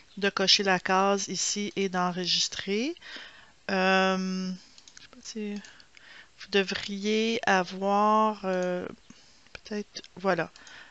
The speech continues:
un avis ici qui dit, bon, cette revue n'accepte pas de soumission pour le moment, et cetera. Euh, ou vous pouvez, je vais enlever ça,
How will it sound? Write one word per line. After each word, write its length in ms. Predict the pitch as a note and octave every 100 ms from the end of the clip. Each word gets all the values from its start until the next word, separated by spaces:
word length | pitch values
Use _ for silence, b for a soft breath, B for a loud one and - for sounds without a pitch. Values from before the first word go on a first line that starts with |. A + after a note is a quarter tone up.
| B _ _ -
un 240 | F#3 F#3
avis 340 | F3+ F3 E3+ G#3+
ici 380 | G#3+ - G#3
qui 120 | - F3
dit, 220 | E3+ F#3
bon, 220 | E3+ E3+
cette 180 | - F3+
revue 300 | - F3 F3+
n'accepte 400 | F3 - F3+ -
pas 100 | F#3
de 120 | F3
soumission 440 | - F#3 E3+ F#3+
pour 160 | F3+ F3+
le 100 | F3
moment, 440 | E3+ D#3+ E3 G3+
et 100 | A#3 G#3
cetera. 460 | - - E3 A3 - - - B B B B B B -
Euh, 760 | G3+ G3+ G3+ G3 G3 G3 G3 F#3+ - - - - - -
ou 100 | C#4+
vous 160 | - A3+
pouvez, 460 | - F#3 G#3+ B3
je 140 | A#3+ F#3+
vais 60 |
enlever 340 | E3 D#3+ - D#3+
ça, 280 | - C4+